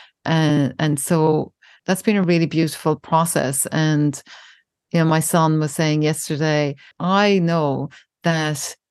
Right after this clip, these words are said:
it's not just when my children are young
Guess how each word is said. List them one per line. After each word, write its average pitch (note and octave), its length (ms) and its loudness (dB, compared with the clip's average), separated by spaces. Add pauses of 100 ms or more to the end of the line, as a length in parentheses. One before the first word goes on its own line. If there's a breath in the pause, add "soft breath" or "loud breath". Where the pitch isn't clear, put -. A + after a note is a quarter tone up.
(180)
it's D#3+ 300 0
not E3+ 220 2
just - 300 -4
when D#3 200 2
my D3+ 460 0 (520)
children D#3 720 0
are D3 260 0
young D#3 680 0